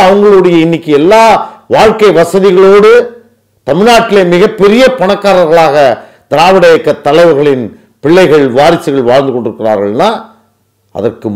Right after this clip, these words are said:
மூலதனமே பெரியார் தான். அது எப்படி அது, அதிலிருந்து நீங்க விலகி வேற வேலையை செய்ய முடியும்? இல்லைன்னா வேற கருத்தை, வேற கொள்கையை நீங்க பரப்ப முடியும்?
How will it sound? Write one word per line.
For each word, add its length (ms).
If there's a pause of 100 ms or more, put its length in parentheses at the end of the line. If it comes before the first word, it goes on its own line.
மூலதனமே 600 (140)
பெரியார் 340
தான். 180 (320)
அது 200
எப்படி 280 (320)
அது, 180 (500)
அதிலிருந்து 760
நீங்க 240
விலகி 420 (760)
வேற 320
வேலையை 400
செய்ய 220
முடியும்? 300
இல்லைன்னா 260 (380)
வேற 260 (100)
கருத்தை, 520
வேற 280
கொள்கையை 400
நீங்க 220
பரப்ப 340
முடியும்? 340